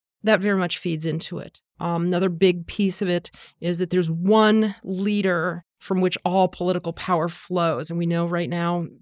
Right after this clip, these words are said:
Donald Trump is a kingmaker for the Republican Party in a way that I can't say any Republican president has been in the past. Another really good example is that fascism needs a mythos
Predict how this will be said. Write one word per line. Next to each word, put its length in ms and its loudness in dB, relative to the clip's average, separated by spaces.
Donald 340 0
Trump 320 0
is 100 -2
a 80 -2
kingmaker 760 2
for 140 -6
the 80 -2
Republican 520 -4
Party 220 -2
in 80 2
a 40 0
way 220 2
that 120 0
I 100 2
can't 280 -2
say 300 -2
any 180 2
Republican 760 -2
president 480 -4
has 260 -2
been 160 -2
in 80 -4
the 80 -6
past. 540 -8
Another 540 4
really 260 4
good 120 2
example 460 0
is 200 0
that 120 -2
fascism 680 2
needs 260 2
a 60 2
mythos 760 -2